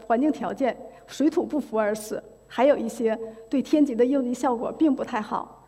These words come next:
另外一些，它发生了与蔬菜同样的害虫，这样就会被淘汰了。正当我们一筹莫展的时候，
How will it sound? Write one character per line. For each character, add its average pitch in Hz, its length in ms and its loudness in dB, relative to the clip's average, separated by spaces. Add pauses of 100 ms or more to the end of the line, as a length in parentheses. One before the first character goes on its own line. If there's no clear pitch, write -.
(160)
另 381 220 6
外 285 120 8
一 226 120 0
些， 220 320 0 (260)
它 311 160 0
发 320 240 6
生 277 220 0
了 254 300 2
与 277 60 2
蔬 359 200 0
菜 330 240 2
同 233 300 -4
样 370 120 8
的 262 80 4
害 233 200 0
虫， 208 280 -6 (220)
这 320 140 2
样 226 260 2
就 240 140 0
会 247 100 0
被 247 160 2
淘 214 220 -2
汰 262 240 0
了。 - 100 -10 (640)
正 302 180 4
当 262 120 6
我 240 120 2
们 220 180 -4
一 277 80 2
筹 233 240 0
莫 302 180 4
展 277 240 0
的 226 120 -2
时 - 160 -8
候， 214 240 -6